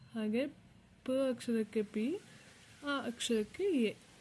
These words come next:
ಕೆ ಎ ಎಲ್ ಪಿ ಎ, ನಾಗೆ ಎನ್ ಎ. ಕೆ ಎ ಎಲ್ ಪಿ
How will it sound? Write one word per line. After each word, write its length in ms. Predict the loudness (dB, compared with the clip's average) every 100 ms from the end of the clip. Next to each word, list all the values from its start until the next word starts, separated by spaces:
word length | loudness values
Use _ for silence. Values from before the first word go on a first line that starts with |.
| -20 -20 -20 -20 -20 -20 -20 -20 -20 -18 -16 -14 -16 -16 -10 4
ಕೆ 120 | 6 6 6 4
ಎ 20 | 4 4 4
ಎಲ್ 180 | 4 2 0 -4 -20 -20 -8
ಪಿ 120 | 0 2 4 2 2 0 2
ಎ, 60 | 2 -2 -10 -20 -20 -18 -18 -6 0
ನಾಗೆ 380 | 2 2 2 0 0 -8 -16 -12 -2 2 4
ಎನ್ 160 | 4 2 -4 -16 -10 0 0
ಎ. 40 | 0 -4 -14 -16 -16 -16 -6
ಕೆ 140 | 2 4 6 6 6 6
ಎ 20 | 6 4
ಎಲ್ 180 | 4 2 4
ಪಿ 100 | 2